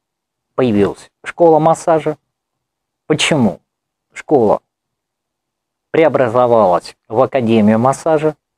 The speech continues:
И почему закрытый формат? И почему всё вот это перенеслось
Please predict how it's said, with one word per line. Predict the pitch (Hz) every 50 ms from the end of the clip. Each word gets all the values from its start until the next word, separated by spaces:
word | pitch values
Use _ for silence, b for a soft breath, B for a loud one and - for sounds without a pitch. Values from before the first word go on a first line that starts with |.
| _ _ _ _ _ _ _ _
И | 135
почему | 123 - 135 - - - 139 131 131 139 147 139 - _ _ _
закрытый | 131 107 131 123 110 - - 101 101 - _ 101 104 107 _ _ _ _
формат? | - 120 104 90 90 82 - - _ _ B B B B B B B B B B B B B B
И | 165
почему | 151 - 208 - - 247 240 247 240 220 - - - _
всё | - - - - 240 226 214
вот | 190 190 190 -
это | 240 247 240 240 - 180 180 - - _ _
перенеслось | - 233 220 226 226 220 214 220 214 214 - - 151 127 113 104 87 - - - - -